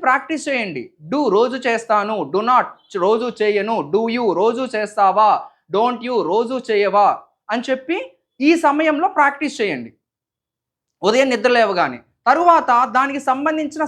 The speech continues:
సాంగ్, అన్ని సబ్జెక్ట్స్ ఇవ్వడం జరిగింది మర్చిపోకుండా. he, సడన్గా కొంతమందికి he does, she does అని అనడం రాదు. she doesn't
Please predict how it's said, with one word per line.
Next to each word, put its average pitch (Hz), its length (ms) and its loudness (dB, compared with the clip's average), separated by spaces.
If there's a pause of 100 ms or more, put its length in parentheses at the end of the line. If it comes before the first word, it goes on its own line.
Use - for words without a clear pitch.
(120)
సాంగ్, 240 340 0 (200)
అన్ని 302 440 0 (100)
సబ్జెక్ట్స్ 247 420 -2
ఇవ్వడం 233 260 0
జరిగింది 180 340 -4 (100)
మర్చిపోకుండా. 226 720 0 (340)
he, 233 60 -6 (100)
సడన్గా 285 300 2 (100)
కొంతమందికి 254 460 -4 (120)
he 254 120 -2 (100)
does, 247 160 0 (100)
she 262 120 -2 (100)
does 240 200 0
అని 240 120 -4
అనడం 240 220 -2 (100)
రాదు. 190 180 2 (120)
she 233 180 -4
doesn't 226 260 -2